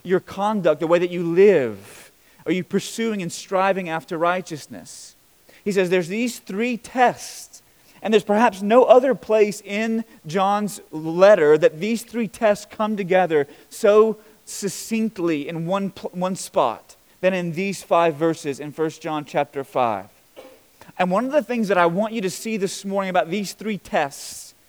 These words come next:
right, as you evaluate in your own life, as you look in the mirror for yourself and say, "Am I a Christian? Do I know Jesus?" Right? Do I believe what is true about him? Do I love him and love his people?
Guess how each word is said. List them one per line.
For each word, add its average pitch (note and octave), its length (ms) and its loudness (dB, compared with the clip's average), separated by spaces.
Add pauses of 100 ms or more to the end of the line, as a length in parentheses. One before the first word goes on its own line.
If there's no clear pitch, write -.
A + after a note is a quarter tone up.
(240)
right, F3+ 120 6
as E3+ 120 0
you G#3+ 100 4
evaluate G3+ 600 6
in G#3+ 100 -2
your G3+ 140 0
own A3 220 2
life, B2+ 280 0
as D3 100 -6
you E3 100 -2
look G3+ 180 2
in G#3+ 100 -2
the G#3+ 100 4
mirror G3+ 380 2
for G3+ 140 -6
yourself F#3+ 500 0
and F3 80 -12
say, E3 220 0 (240)
"Am G#3+ 180 -2
I A3 140 4
a G3+ 40 2
Christian? F#3+ 520 -4
Do F#3 100 0
I G#3+ 80 2
know G3 380 4
Jesus?" D3+ 800 -10 (480)
Right? F3+ 240 6 (160)
Do G3 80 6
I F3+ 60 6
believe F#3 640 0
what F#3 180 0
is - 100 -6
true A3+ 300 0
about E3+ 380 2
him? A#2 400 -6 (380)
Do F#3+ 200 2
I F#3 400 4 (160)
love G3 420 4
him F#3 460 -4
and D3+ 380 -10
love G3 380 4
his E3 180 -10
people? E3 680 -6